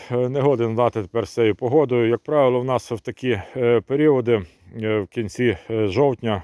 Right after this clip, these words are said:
е, там якраз от, е, з п'ятнадцятого по двадцять п'яте жовтня в нас завжди є, е, теплий такий ще якийсь, е, тиждень часу, і, і це в нас, е,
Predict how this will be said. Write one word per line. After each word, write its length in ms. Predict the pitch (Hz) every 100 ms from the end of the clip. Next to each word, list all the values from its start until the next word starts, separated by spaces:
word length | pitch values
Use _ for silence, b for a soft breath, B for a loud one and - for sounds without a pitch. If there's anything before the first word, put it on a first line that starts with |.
| -
е, 120 | 107
там 240 | 98 107 104
якраз 360 | 104 107 98
от, 120 | 101 - -
е, 340 | 104 98 95 90 -
з 200 | 110 113
п'ятнадцятого 800 | 113 107 131 127 - 107 110 107
по 220 | 92 110 101
двадцять 400 | 107 110 110 95
п'яте 340 | 123 120 107
жовтня 400 | 113 139 - 113
в 60 | 107
нас 200 | 110 98
завжди 380 | 101 98 110
є, 160 | 107 98 b b b b b
е, 140 | 107
теплий 420 | 101 120 110 110 101
такий 300 | 95 113 101
ще 160 | 107
якийсь, 460 | 104 - 101 - 101
е, 120 | 101
тиждень 440 | - 113 95 104
часу, 520 | - 135 131 131 120 110 110
і, 60 | 107 110
і 60 | 104
це 200 | - 117
в 80 | 107
нас, 340 | 107 98 -
е, 160 | 101